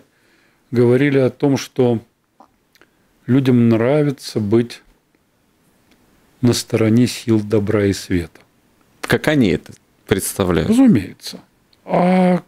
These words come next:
Speaker 1: кто ты? Ты борешься с ведьмами, с еврейскими врачами-отравителями или просто с сионистами, которые задумали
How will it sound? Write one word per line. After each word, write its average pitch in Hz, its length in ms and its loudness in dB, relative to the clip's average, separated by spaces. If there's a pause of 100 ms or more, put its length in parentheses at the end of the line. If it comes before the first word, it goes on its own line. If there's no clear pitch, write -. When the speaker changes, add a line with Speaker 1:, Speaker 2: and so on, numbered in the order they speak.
Speaker 1:
кто - 340 -2
ты? 139 200 -2
Ты 208 260 2
борешься 117 840 0 (800)
с - 300 -2
ведьмами, 120 1200 2
с - 380 -12
еврейскими 120 480 0
врачами-отравителями 120 1120 0
или 117 80 2
просто 127 380 -2
с - 40 -16
сионистами, 120 600 -2
которые 104 180 0
задумали 107 460 0